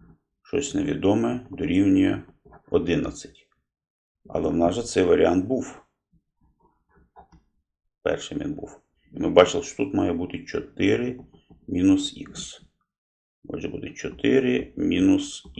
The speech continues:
х. По аналогії, розглядаючи ці три цифри, ми побачимо, що воно повністю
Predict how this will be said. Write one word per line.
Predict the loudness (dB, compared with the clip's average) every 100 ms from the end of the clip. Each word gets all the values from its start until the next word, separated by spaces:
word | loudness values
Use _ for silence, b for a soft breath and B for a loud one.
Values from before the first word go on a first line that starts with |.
| -10 -8
х. | -12 -12 _ _ _ _ _ _ _ _ _ _ _ _
По | 8 10
аналогії, | 10 6 6 4 2 -6 -6 -12 -12
розглядаючи | -4 0 4 8 8 8 4 -6 -10
ці | -6 -8
три | -6 0 0 0 -6 _
цифри, | -4 -4 0 0
ми | 0
побачимо, | 0 2 2 0 -6 -8 -10 _ _ _ _ _ _ _ _
що | -12 0 2 2 -6
воно | -2 4 6 4 0
повністю | _ 6 6 4 0 -4 0 0 -2